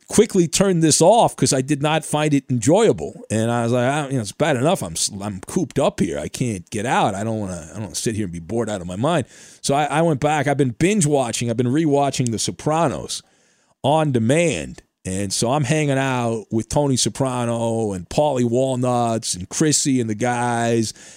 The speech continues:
and that's helping me get through boredom. And that show went on for, like, a decade almost, so I got a lot of shows. I'm only in season two.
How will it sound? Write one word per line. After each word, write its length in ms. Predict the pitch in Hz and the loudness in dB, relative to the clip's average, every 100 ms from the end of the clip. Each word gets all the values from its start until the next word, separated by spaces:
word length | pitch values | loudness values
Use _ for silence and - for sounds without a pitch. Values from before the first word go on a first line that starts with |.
| - | -8
and 240 | 110 113 143 | -2 0 2
that's 220 | 175 - | 4 4
helping 320 | 170 151 143 | 2 2 0
me 100 | 131 | 2
get 220 | 127 135 | 2 0
through 160 | - 110 | 0 2
boredom. 340 | 135 170 95 - - - | 4 4 2 -4 -18 0
And 100 | 143 | 4
that 160 | 202 262 | 4 4
show 160 | - | 4
went 220 | 190 151 147 | 4 4 2
on 180 | 143 | 2
for, 140 | 139 127 | 0 0
like, 180 | 113 107 | 0 -2
a 60 | |
decade 500 | 95 - 208 - 117 | 0 4 4 4 2
almost, 400 | 104 92 98 92 | 0 -2 -2 0
so 100 | 139 | 2
I 100 | 151 | 2
got 180 | 240 143 | 2 0
a 40 | |
lot 380 | 110 120 156 180 | 0 2 2 2
of 60 | 147 | 0
shows. 440 | - 160 165 131 | 2 2 2 2
I'm 160 | 135 175 | 0 0
only 220 | 202 165 | 2 2
in 120 | 131 | 2
season 420 | 113 185 151 123 | 0 0 2 0
two. 420 | 104 185 190 123 | 0 2 2 0